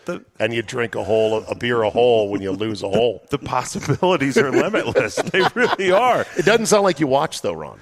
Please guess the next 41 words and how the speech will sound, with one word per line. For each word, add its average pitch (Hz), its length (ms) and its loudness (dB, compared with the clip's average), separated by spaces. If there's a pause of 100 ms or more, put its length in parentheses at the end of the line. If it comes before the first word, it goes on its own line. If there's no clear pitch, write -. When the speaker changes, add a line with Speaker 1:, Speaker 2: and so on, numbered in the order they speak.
(120)
Speaker 1:
Uh, - 60 -2
I 120 240 2
di-, 104 220 -4
uh, 110 140 0
well, 143 220 2
Speaker 2:
You - 40 4
Speaker 1:
I - 20 6
Speaker 2:
were 208 80 6
Speaker 1:
was 208 80 6
Speaker 2:
at 185 60 4
a 165 40 0
concert 196 380 2
Speaker 1:
I 131 100 2
was 143 160 2
Speaker 2:
last 160 100 0
Speaker 1:
at 208 40 0
Speaker 2:
night. 196 80 2
Speaker 1:
Coldplay 127 500 2
last 92 200 0
Speaker 2:
How 131 160 2
was 147 200 2
Speaker 1:
night. - 140 -6
Speaker 2:
it? 95 40 -8
Speaker 1:
Oh, 101 140 -2
it - 40 0
was 82 120 -8
fantastic. - 1000 -12
Speaker 2:
Okay. 107 400 -2
Speaker 1:
And 120 120 -2
then, 120 180 0
but 120 200 -2
when 117 220 -4
we 113 140 -6
did 110 220 -2
record 110 420 -2
it, 127 160 -4
and 101 260 -8
my 95 140 -8
son 104 260 -10
and 98 140 -10
I 95 160 -8